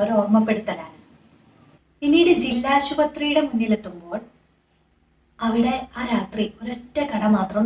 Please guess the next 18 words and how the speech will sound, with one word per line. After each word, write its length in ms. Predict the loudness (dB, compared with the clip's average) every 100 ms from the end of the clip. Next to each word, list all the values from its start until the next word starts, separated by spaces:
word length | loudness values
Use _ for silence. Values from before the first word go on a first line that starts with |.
| 0
തുറന്നിരിക്കുന്നത് 680 | -2 -2 -2 -2 -10 -12 -12 -10
കാണാം. 260 | -14 -16 _ _ _ -20 -4 -4
ആ 20 | -2
കടയുടെ 580 | -4 -4 -4 -2 0 0 0 -6 _ _
പിറകിലുള്ള 640 | -4 -4 -4 -4 -2 0 2 0
ഇരുട്ടിൽ 360 | -4 -8 -8 -8 _ _ _ -8
അമ്മയെ 260 | -2 2 2
ഉപേക്ഷിക്കാം 600 | 0 -6 -8 -8 -6 -8 -8 _ _ _ -12
എന്നയാൾ 360 | -8 -8 -8 -12 -16 _ _ -8
ചിന്തിക്കുന്നു. 520 | -6 -8 -20 -20 _ _ _ _ _ _ _ _ _ _ _ _ _ _ -8
അപ്പോഴേക്കും 600 | -2 0 0 0 -2 -4 -6 _ _ _
കുട്ടിയായിരുന്നപ്പോൾ 1040 | -6 -6 -8 -10 -2 -2 -2 -4 -6 -4 -6 -8 -18 -10
തനിക്ക് 320 | -4 -4 -4 -6
പനി 240 | -6 -10 -8
വന്നതും 400 | -10 -10 -14 -14 -14 _ _ _ -8
അമ്മ 100 | -4 -2 -4
തന്നെയും 440 | -4 -2 2 2 0
എടുത്ത് 280 | -4 -10